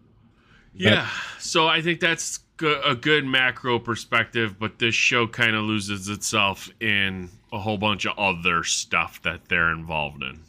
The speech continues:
Speaker 2: Yes.
Speaker 1: Yeah, for sure. And I guess the, to finish the point on Taylor Sheridan, yeah, so it's Yellowstone,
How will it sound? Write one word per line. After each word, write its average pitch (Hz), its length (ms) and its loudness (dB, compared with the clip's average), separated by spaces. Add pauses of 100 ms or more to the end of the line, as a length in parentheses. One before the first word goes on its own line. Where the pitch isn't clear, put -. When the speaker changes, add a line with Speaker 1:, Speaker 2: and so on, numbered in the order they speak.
(100)
Speaker 2:
Yes. - 500 -8 (220)
Speaker 1:
Yeah, 131 280 4 (440)
for 160 180 4
sure. 123 460 4
And 143 200 6
I 143 120 2
guess 151 300 4 (340)
the, 120 180 4
to 123 160 2
finish 143 320 4
the 117 120 2
point 131 360 2
on 110 160 4
Taylor 120 340 4
Sheridan, 104 560 4
yeah, 101 200 6
so 104 340 6
it's - 380 0 (580)
Yellowstone, 120 1120 4